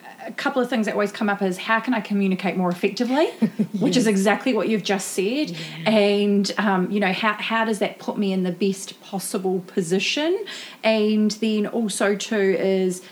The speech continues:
Speaker 1: how do I then apply it?
Speaker 2: Yes, it's
Speaker 1: Right?
Speaker 2: in the application.
Speaker 1: Yeah.
Speaker 2: That's the tricky business.
Speaker 1: It's, like, just not just knowing, it's, like, how do you actually do it? 'Cause I think, you know, we're really lucky. We have Google, we have so much information,
Speaker 2: Mm.
Speaker 1: and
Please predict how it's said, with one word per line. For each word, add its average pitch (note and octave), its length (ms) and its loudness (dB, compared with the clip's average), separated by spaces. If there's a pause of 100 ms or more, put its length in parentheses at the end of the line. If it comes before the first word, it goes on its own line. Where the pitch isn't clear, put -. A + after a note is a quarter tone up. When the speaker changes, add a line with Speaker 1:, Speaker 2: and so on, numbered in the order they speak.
Speaker 1:
how G#3+ 180 2
do G3 140 2
I F3+ 140 2
then F3 160 2
apply D3+ 480 -6
it? - 380 -6
Speaker 2:
Yes, D#3 520 -12
it's - 60 -12
Speaker 1:
Right? G#3 380 2
Speaker 2:
in C#4 40 -2
the B3+ 60 -4
application. E4 1400 -4
Speaker 1:
Yeah. A#3+ 240 4 (260)
Speaker 2:
That's G3 60 2
the F3 40 0
tricky E4 260 -4
business. - 720 -10
Speaker 1:
It's, G3 180 -6
like, F#3+ 180 0
just G#3 200 -4
not A3+ 240 2
just B3 180 -2
knowing, G3 480 2
it's, F3+ 140 -2
like, F3+ 140 -2
how A#3+ 200 -2
do B3 80 0
you A3 100 0
actually F3+ 320 -2
do E3+ 180 0
it? - 100 -4
'Cause - 100 -8
I F#3+ 60 0
think, G3 380 -6
you A3 60 -2
know, E3+ 160 0
we're G3 180 2
really F3+ 300 0
lucky. F#3 380 -2
We F#3 120 2
have E3 140 -8
Google, G#3+ 480 0
we F3 100 0
have D#3+ 100 -8
so G3 160 -4
much - 180 -6
information, F#3+ 760 0
Speaker 2:
Mm. F#3 60 2
Speaker 1:
and E3 120 -6